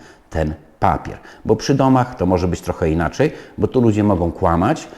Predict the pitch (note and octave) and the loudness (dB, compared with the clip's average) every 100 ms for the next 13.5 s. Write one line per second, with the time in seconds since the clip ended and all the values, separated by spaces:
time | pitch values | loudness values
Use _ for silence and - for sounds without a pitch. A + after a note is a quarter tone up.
0 | - - G2 F#2 G#2 F#2+ G2 F#2+ - F2+ | -18 -6 -4 -2 0 0 0 0 2 -2
1 | - F2+ - E2+ - - G2 - E2 E2+ | -2 -6 -4 -6 -6 -2 -2 0 -2 -2
2 | D#2+ F2+ F2+ E2+ F#2 F#2 - E2+ E2+ - | 0 0 0 0 2 0 0 -2 -2 -6
3 | - - E2 - E2+ G2+ F2 E2 D#2 D2 | -14 -6 -4 -2 0 2 2 0 -2 -4
4 | D#2+ - D#2 E2+ D#2 - D2+ - - D#2+ | -6 -4 -2 2 0 -2 -10 -10 -8 -6
5 | - F2+ E2 F#2+ C#3+ - - - A2+ A2 | 0 0 2 2 0 -2 -16 -4 -2 -2
6 | - - - F#2+ D#3 F#2+ - F2+ D#2+ - | -4 -8 -4 0 2 0 0 -2 -2 -4
7 | - D#2 F2 F2+ F#2 D2 C#2+ F2 B2 - | -2 -2 -2 0 0 0 -2 -2 -2 -6
8 | - - - D#2+ D#2 - E2+ F2+ D#3+ - | -20 -20 -4 -2 -2 -2 -2 0 -2 -2
9 | F#2+ F2+ F2 E2 - E2 F#2+ - F2 F2+ | -2 0 -2 -6 -4 -4 -4 -4 -2 -2
10 | F2 - F2+ D#2 E2 F2 - D#2+ F2 D#2 | -4 -6 -4 -4 -4 -4 -6 -8 -6 -2
11 | E2+ E2 - - D2+ G2+ F2 E2 C#2+ C2+ | 0 -2 -6 -6 2 4 4 2 2 0
12 | - E3+ - - D2 D2+ - F#2 G2+ C#3 | 0 -2 -4 -14 -10 -10 -4 -2 -2 -2
13 | D3 D3+ F#2 - | 0 2 0 -4